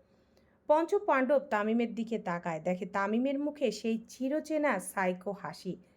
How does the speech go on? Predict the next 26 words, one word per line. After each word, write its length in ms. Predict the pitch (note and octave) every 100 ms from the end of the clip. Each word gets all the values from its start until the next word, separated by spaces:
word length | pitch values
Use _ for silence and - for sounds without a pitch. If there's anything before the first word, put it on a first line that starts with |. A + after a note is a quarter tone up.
| _
তার 220 | - F#3 F#3+
মানে 180 | F#3
তামিম 420 | F#3 F#3+ F#3 F#3+ F#3
জানে 440 | G3 A3 C4+ F3+ - _ _
এটা 220 | A3 G#3+
কার 320 | - F3+ E3 F3
কাজ। 400 | - - - - _ _ _ -
ভিড়ের 320 | C4+ E4+ F#4+
মধ্যে 380 | D#4+ C#4 C#4+ D#4+
থেকে 540 | D#4+ D4 D#4 A#3+ F3+ -
একজন 440 | G3 G3 F#3 A3
লম্বা 480 | G3 G3 G3+ G#3+ C4+
চুলালা 420 | C4+ C#4 C#4+ C#4
ব্যক্তি 500 | G#3+ G3 G3 A#3+ G3+
মুখে 280 | F3+ F3+ G#3
পান 300 | F#3+ G3 G3
চিবোতে 460 | F#3+ A#3 C4 C4+ B3
চিবোতে 500 | C#4+ D4+ D4+ G#3 F3 - _ -
এক 280 | B3 D4+ -
হাতে 300 | B3+ A#3+ C4
অন্যজন 560 | G3 G3 G3+ G3+ A3 G#3+
ব্যক্তির 460 | F3+ G3 G3 G#3 F#3+
পা 240 | G3 G#3 A3+ A#3+
ধরে 180 | A#3+
টেনে 400 | A3 G#3+ G#3 A3 A3 G3
হেঁচড়ে 480 | F#3+ - A3+ F3+